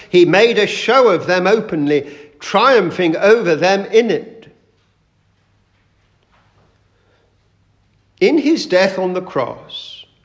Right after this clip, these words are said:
the Lord Jesus Christ triumphed over principalities and powers.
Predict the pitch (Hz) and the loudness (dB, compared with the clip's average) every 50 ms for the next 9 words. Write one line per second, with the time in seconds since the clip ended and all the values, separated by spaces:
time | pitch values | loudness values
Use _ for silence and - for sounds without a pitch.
0 | _ _ _ _ _ _ _ _ _ _ _ _ _ _ _ _ _ _ _ _ | _ _ _ _ _ _ _ _ _ _ _ _ _ _ _ _ _ _ _ _
1 | _ _ _ _ - 123 123 139 170 202 226 247 240 240 208 220 226 208 185 220 | _ _ _ _ -12 -8 -4 0 2 4 4 4 2 2 -2 -4 -4 -2 -2 -4
2 | - - - - 175 160 160 160 165 170 180 - - - - - - _ _ _ | -4 -4 -4 -2 0 2 2 2 2 0 -2 -6 -12 -18 -20 -20 -20 _ _ _
3 | _ _ _ _ _ _ - _ _ _ _ _ _ - - - 170 190 214 226 | _ _ _ _ _ _ -20 _ _ _ _ _ _ -14 -6 -2 0 2 4 4
4 | 233 233 233 226 226 214 - - - - 185 196 208 208 208 214 185 180 202 202 | 4 4 4 2 0 -2 -6 -14 -10 -2 0 0 2 2 2 0 0 0 2 4
5 | 202 202 202 190 185 196 - - - - _ _ _ _ _ - 190 190 175 - | 4 4 2 2 0 -4 -12 -20 -20 -20 _ _ _ _ _ -6 -6 -6 -6 -2
6 | - 190 - 180 - 180 185 185 196 185 - 190 180 - 185 180 160 - - 175 | -4 -4 -4 -2 -2 -2 0 0 -2 -4 -4 -6 -8 -6 -8 -12 -12 -12 -12 -12
7 | 175 165 143 135 - - - | -10 -10 -8 -10 -12 -14 -18